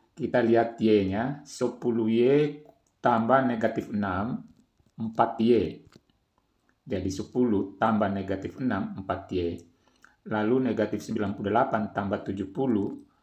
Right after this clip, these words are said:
sama dengan negatif dua puluh delapan. Cari Y-nya, tinggal kita bagi negatif dua puluh delapan dibagi empat. Negatif bagi positif adalah negatif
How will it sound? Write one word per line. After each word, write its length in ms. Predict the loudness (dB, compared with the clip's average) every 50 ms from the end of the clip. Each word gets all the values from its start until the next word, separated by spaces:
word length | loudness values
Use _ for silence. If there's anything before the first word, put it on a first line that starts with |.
| _ _ _ -12
sama 320 | -8 -6 -4 -4 -4 -4
dengan 400 | -4 -4 -4 -2 0 0 0 -2 -4 -4 -4
negatif 480 | -2 -2 0 0 0 0 0 -2 0 0
dua 160 | -2 -2 0
puluh 160 | -2 -2 0
delapan. 480 | 0 2 0 0 0 -4 -4 -4 -6 -6
Cari 400 | 0 2 2 2 2 2 2 2
Y-nya, 400 | 2 2 2 0 0 0 0 0
tinggal 320 | 0 0 0 0 0 -2
kita 240 | -4 -6 -4 -4 -4
bagi 320 | 0 0 0 0 0 -2 -4
negatif 480 | -4 -4 -4 -4 -6 -6 -8 -10 -8
dua 80 | -8 -8
puluh 240 | -8 -8 -10 -8 -6
delapan 480 | -6 -4 -4 -2 -4 -4 -4 -6 -8
dibagi 480 | -8 -8 -6 -4 -4 -4 -6 -8 -10 -10
empat. 480 | -10 -8 -4 -2 0 0 0 -2 -6 -14 _ _ _ _ _ _ _ _ _ _ _ _ _ _ _ _ _ _ _ _ _ _ _ _ _ _ _ _ _ _ _ -10 -8
Negatif 400 | -4 -2 -2 0 0 0 0 2
bagi 320 | 4 4 4 2 0 -4
positif 480 | -4 -4 -4 -4 -4 -2 -2 -2 -2 -2
adalah 480 | -2 -2 0 2 2 2 2 0 -2 -6 -12 -18 _ _ -10 -6
negatif 720 | -4 -2 -2 -2 -2 -4 -4 -4 -2 -2 -2 -2 -2 -4